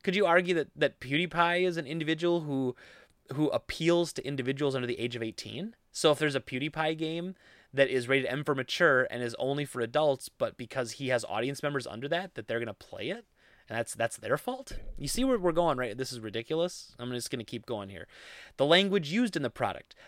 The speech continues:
The content of materials used to advertise the product and the platforms on which such materials appear.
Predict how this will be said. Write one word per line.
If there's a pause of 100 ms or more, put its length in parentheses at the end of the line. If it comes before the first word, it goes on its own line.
The
content
of
materials
used
to
advertise
the
product
and
the
platforms
on (280)
which
such
materials
appear.